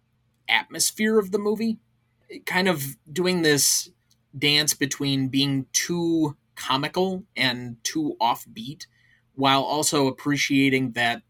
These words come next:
there were going to be the comic book fans that were probably never gonna forgive him if it just becomes a joke a minute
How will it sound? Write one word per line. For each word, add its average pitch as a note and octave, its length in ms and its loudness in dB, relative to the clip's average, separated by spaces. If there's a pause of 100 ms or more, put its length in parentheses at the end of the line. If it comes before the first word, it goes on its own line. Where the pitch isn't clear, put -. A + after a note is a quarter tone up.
(160)
there C3 140 0
were C3+ 120 0
going C#3+ 280 0
to C#3+ 60 0
be B2+ 260 -6
the A2+ 120 -8
comic D#3 400 -4
book B2+ 160 -10
fans G2 600 -6
that G#2 240 -6 (480)
were C3+ 180 2
probably C#3+ 360 0
never C3+ 220 0
gonna B2 180 -4
forgive C3+ 380 0
him B2+ 160 0
if A#2 180 -6
it A#2+ 140 -6
just C3+ 240 -4
becomes B2 540 -4
a A2+ 80 -6
joke B2+ 320 -4
a B2+ 40 -2
minute A#2 380 -4